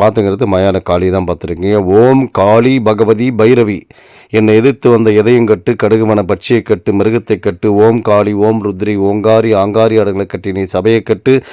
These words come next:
சத்துருவை கட்டு, எதிரியை கட்டு, எங்கேயும் கட்டு. சிங் வங் லங் லங், ஓம் சிவாய நம, சிவாய நம,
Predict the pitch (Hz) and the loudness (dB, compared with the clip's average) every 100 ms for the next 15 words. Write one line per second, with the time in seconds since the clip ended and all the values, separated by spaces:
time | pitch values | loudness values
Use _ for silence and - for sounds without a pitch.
0 | - - - 113 107 131 127 110 107 139 | -20 -20 -4 -2 2 2 2 0 -2 0
1 | 123 113 127 127 107 113 107 131 117 120 | 0 2 2 2 2 -4 0 0 2 2
2 | 139 143 139 - 104 104 101 - 127 135 | 4 4 2 0 -4 -2 -4 -2 -2 -2
3 | 113 117 120 107 110 107 113 120 107 113 | -2 0 0 0 0 0 0 2 2 0
4 | 113 107 107 110 101 98 92 104 110 110 | -2 0 2 2 0 -2 -6 -2 2 2
5 | 101 110 | 0 -2